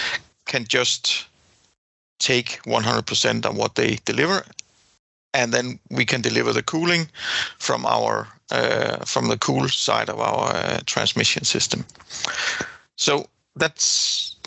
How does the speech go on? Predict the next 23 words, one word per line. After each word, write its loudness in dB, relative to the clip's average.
when 2
the 0
setup 2
is -8
there, 2
it 0
was 2
only 2
establishing, 0
uh, -2
one 2
or 0
two 2
kilometers 0
of, 0
of, -2
of -2
piping 0
and, 0
and 0
a 0
heat 0
pump, -2